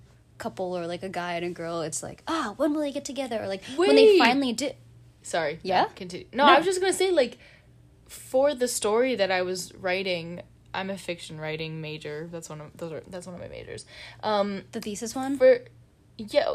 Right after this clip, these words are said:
Speaker 2: yes, not, not my thesis, but
Speaker 1: Sorry,
Speaker 2: there,
Speaker 1: sorry,
Speaker 2: there's
Speaker 1: yes.
Speaker 2: a thesis
Speaker 1: <laughs>
Speaker 2: in the story. But there's, there are two characters, there are multiple characters, but there are two characters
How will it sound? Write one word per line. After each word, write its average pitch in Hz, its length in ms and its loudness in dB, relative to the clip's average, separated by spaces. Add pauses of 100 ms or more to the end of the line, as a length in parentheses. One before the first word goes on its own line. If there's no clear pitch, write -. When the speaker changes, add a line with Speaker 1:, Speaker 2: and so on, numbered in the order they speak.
Speaker 2:
yes, 175 540 2
not, 190 300 -2
not 190 240 -4
my 180 120 -4
thesis, - 420 -14
but - 220 -6
Speaker 1:
Sorry, 233 280 8
Speaker 2:
there, 170 60 4
Speaker 1:
sorry, 196 280 2
Speaker 2:
there's 208 240 2
Speaker 1:
yes. 294 100 6
Speaker 2:
a 302 140 8
thesis 269 140 2
Speaker 1:
<laughs> - 100 -6
Speaker 2:
in 190 100 -6
the - 80 -10
story. - 420 -8 (400)
But 381 360 6
there's, 269 200 2 (220)
there 247 260 4
are 277 80 2
two 302 360 -4
characters, 226 920 -2 (760)
there 190 100 -4
are 180 40 -2
multiple 170 280 -4
characters, 180 320 -4
but 233 100 2
there 220 100 6
are 220 40 4
two 320 220 0
characters 240 760 2